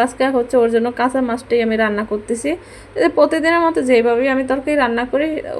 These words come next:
ওরকমভাবেই আমি বসাই দিছি। র-, কাটা রসুন আর পেঁয়াজ দিয়ে, এ,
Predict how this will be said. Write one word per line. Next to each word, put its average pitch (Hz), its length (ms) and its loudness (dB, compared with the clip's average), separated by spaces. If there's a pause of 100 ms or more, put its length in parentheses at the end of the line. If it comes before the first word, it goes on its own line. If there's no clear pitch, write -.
ওরকমভাবেই 247 640 0
আমি 240 180 -4
বসাই 233 260 -2
দিছি। 233 160 -4 (140)
র-, 254 160 -2
কাটা 233 260 0 (140)
রসুন 233 400 0
আর 247 140 -4
পেঁয়াজ 247 220 4 (100)
দিয়ে, 285 160 0 (580)
এ, - 80 -4